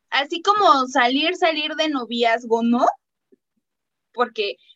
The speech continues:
para mí los noviazgos son como, como algo muy fuerte, ¿no? Que no hago lo que no me gustaría que me hicieran. Pero así en mood soltería y conociendo, y, "Ay, pues voy a conocer a fulano y a mengano y me gustan los dos".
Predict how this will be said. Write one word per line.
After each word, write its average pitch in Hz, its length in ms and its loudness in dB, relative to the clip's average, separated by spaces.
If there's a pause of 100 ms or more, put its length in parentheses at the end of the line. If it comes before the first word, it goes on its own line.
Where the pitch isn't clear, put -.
para 247 240 0
mí 262 160 -6
los 302 180 2
noviazgos 247 600 2
son 247 180 -2
como, 220 1120 0
como 226 240 -2
algo 262 240 -4
muy 302 200 -2
fuerte, 226 460 -2
¿no? 226 240 -6
Que 226 220 -2
no 269 160 2
hago 285 220 0
lo 277 160 -4
que 240 100 -8
no 233 140 -6
me 247 100 -8
gustaría 214 460 -4
que 208 100 -4
me 202 120 -8
hicieran. 254 440 -4 (1300)
Pero 262 240 2
así 339 400 0
en 311 160 -2
mood 302 260 -8
soltería 269 760 -2 (520)
y 233 240 -10
conociendo, 233 640 -4
y, 247 120 -2
"Ay, 233 220 -8
pues 262 160 -10
voy 277 140 2
a 311 100 0
conocer 233 500 -4
a 247 120 -2
fulano 214 400 -8
y 214 100 -6
a 170 60 -4
mengano 190 580 -4
y 190 140 -6
me 190 120 -10
gustan 233 380 -2
los 214 160 -6
dos". 320 340 2